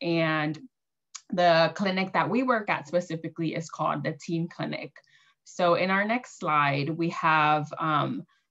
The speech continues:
the services that we offer for people ages twelve to twenty-nine. Um, they're all free and confidential. Um, and your basic reproductive health services,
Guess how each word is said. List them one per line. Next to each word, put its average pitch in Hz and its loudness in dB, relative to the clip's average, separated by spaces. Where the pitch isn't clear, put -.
the 180 0
services 185 -2
that 160 -2
we 170 -2
offer 220 2
for 175 4
people 180 -6
ages 170 0
twelve 165 2
to 165 0
twenty-nine. 160 -2
Um, 160 2
they're 196 0
all 175 4
free 180 -6
and 185 -2
confidential. 185 -2
Um, 170 2
and 165 2
your 196 0
basic 190 -2
reproductive 185 0
health 165 2
services, 170 0